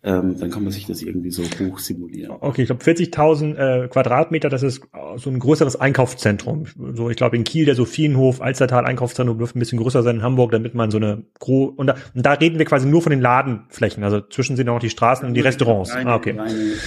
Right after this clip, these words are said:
Speaker 1: genau.
Speaker 2: Okay.
Speaker 1: Und auch nicht die Backoffice-Bereiche, also rein, der reine Sales Space, ja.
Speaker 2: Hm, okay. Okay, äh, verstehe ich. Und, äh,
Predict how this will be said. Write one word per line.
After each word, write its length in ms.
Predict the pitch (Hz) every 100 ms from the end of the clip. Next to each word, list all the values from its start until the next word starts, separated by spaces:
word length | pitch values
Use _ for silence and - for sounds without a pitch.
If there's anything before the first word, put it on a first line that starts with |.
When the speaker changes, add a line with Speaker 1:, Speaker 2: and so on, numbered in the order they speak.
| - -
Speaker 1:
genau. 220 | 98 92
Speaker 2:
Okay. 280 | 120 107 - -
Speaker 1:
Und 200 | 107 135
auch 140 | 117
nicht 160 | 127 131
die 80 | -
Backoffice-Bereiche, 1200 | 139 135 139 131 131 131 127 110 104 120 120 107
also 200 | 107 98
rein, 420 | 107 120 123 -
der 160 | 107 101
reine 280 | 107 110 101
Sales 460 | - 98 98 -
Space, 460 | - 98 - - -
ja. 120 | -
Speaker 2:
Hm, 220 | 190 123
okay. 240 | 139 - - - -
Okay, 200 | 127 -
äh, 420 | - 139 - 143
verstehe 360 | 143 147 151 214
ich. 120 | 185
Und, 320 | 160 - -
äh, 160 | -